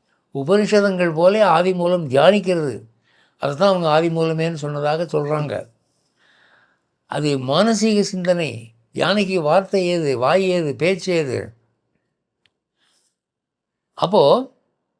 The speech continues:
அந்த மானசீக தியானம் இருக்கே,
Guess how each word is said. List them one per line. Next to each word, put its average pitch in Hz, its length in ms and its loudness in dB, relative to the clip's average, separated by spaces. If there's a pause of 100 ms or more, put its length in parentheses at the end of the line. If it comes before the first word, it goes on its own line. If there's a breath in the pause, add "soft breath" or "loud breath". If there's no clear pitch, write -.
(840)
அந்த 160 440 0
மானசீக 220 800 2
தியானம் 185 420 0
இருக்கே, 143 640 -2